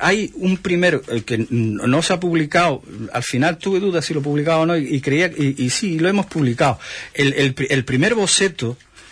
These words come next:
el primer boceto de, del monumento a Colón no tiene nada que ver con el Colón de, de, que, mm,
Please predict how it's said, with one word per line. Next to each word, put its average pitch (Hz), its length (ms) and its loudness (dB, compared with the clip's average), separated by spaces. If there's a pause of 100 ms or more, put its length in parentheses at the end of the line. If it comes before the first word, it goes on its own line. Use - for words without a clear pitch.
el 123 100 -4
primer 147 300 0
boceto 175 560 0
de, 170 260 2
del 151 280 2
monumento 165 520 2
a 170 80 0
Colón 147 300 0 (500)
no 151 160 2
tiene 202 220 2
nada 196 180 4
que 175 100 2
ver 180 140 2
con 165 160 0
el 151 140 -2
Colón 160 340 2
de, 147 320 0 (320)
de, 135 760 0
que, 135 280 0
mm, 131 480 2